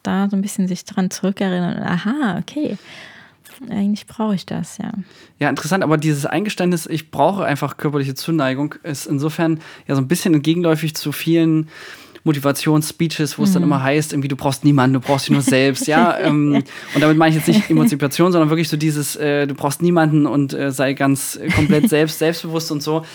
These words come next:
Speaker 2: ähm,
Speaker 1: Ja.
Speaker 2: oder so Themen, als ich mal gelesen habe, hier die Einsamkeit besiegt man nur alleine und so,
Speaker 1: <laughs>
Speaker 2: ja, ähm.
Speaker 1: Ja, total. Und ich, äh, behaupte jetzt mal ganz dreist, dass diese Menschen tatsächlich auch ein Einsamkeitsproblem hatten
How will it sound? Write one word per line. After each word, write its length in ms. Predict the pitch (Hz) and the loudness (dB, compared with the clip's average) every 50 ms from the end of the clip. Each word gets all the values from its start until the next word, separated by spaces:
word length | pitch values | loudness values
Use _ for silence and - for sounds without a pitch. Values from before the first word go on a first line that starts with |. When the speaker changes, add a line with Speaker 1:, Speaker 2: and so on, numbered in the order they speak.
| - - - - - - | -18 -18 -18 -16 -6 -2
Speaker 2:
ähm, 400 | - 196 190 - 170 147 147 147 | 0 2 2 2 0 0 -2 -4
Speaker 1:
Ja. 60 | - | -4
Speaker 2:
oder 120 | 143 147 | -4 -4
so 80 | 135 143 | -4 -4
Themen, 420 | 135 - - 170 175 170 180 165 160 | -6 -4 -2 0 2 4 4 4 4
als 140 | 131 143 - | 4 2 4
ich 60 | 156 | 4
mal 120 | 156 143 | 4 4
gelesen 220 | 139 139 151 151 156 | 4 4 4 4 4
habe, 80 | 139 131 | 2 2
hier 60 | 151 | 2
die 100 | 143 - | 2 2
Einsamkeit 640 | - 131 151 156 160 151 151 151 - 151 147 143 - | 4 4 4 4 4 2 2 0 0 -2 -2 -2 -4
besiegt 280 | 147 135 143 156 156 | -6 -6 -4 -4 -2
man 80 | 160 147 | -2 0
nur 80 | 151 147 | 0 2
alleine 320 | 147 151 156 175 190 170 | 2 4 4 4 4 4
und 120 | 156 165 151 | 4 4 4
so, 180 | 165 175 175 247 | 4 4 4 4
Speaker 1:
<laughs> 320 | 226 - - - 330 - | 2 0 -2 -4 -2 0
Speaker 2:
ja, 200 | 160 170 190 - 302 - | 2 2 2 2 0 0
ähm. 460 | 185 165 165 165 170 165 160 165 170 165 - _ _ | 0 0 2 2 2 0 0 -2 -4 -8 -14 _ _
Speaker 1:
Ja, 280 | 208 196 202 226 262 247 | 0 2 2 2 0 -2
total. 460 | - - 190 - - 202 208 208 185 | -4 -6 -6 -2 -2 0 2 2 0
Und 160 | 180 - - - | 0 -2 -2 0
ich, 340 | 202 254 - - - - | 0 0 0 -4 -4 0
äh, 160 | 277 247 233 214 | 2 2 2 2
behaupte 520 | 196 202 175 180 196 208 240 - - 220 | 2 2 2 2 2 2 0 0 0 0
jetzt 220 | 208 202 202 - | 0 0 -2 -2
mal 160 | 202 196 185 170 | -2 0 0 0
ganz 320 | - 185 185 175 - - | 0 0 0 -2 -4 -6
dreist, 560 | - - - 180 180 185 196 233 - - - | -10 -4 -2 0 2 2 2 2 0 -2 -6
dass 140 | 190 - - | -6 -6 -4
diese 240 | - 202 196 185 180 | -4 -2 0 0 0
Menschen 400 | 180 175 175 185 - - 190 - | 0 0 -2 -4 -4 -4 -6 -6
tatsächlich 400 | - 180 - - 175 170 165 - | -6 -8 -4 -2 -2 -2 0 0
auch 60 | 180 | 0
ein 100 | 175 175 | 0 0
Einsamkeitsproblem 1080 | - 170 175 180 175 170 - - 180 165 - - - - 190 - 180 170 165 170 - | 0 0 0 0 0 -2 -2 -2 -4 -4 -4 -8 -14 -14 -8 -4 -4 -2 -4 -4 -6
hatten 400 | 185 190 - - 311 339 370 359 | -6 -6 -2 -2 0 0 0 -2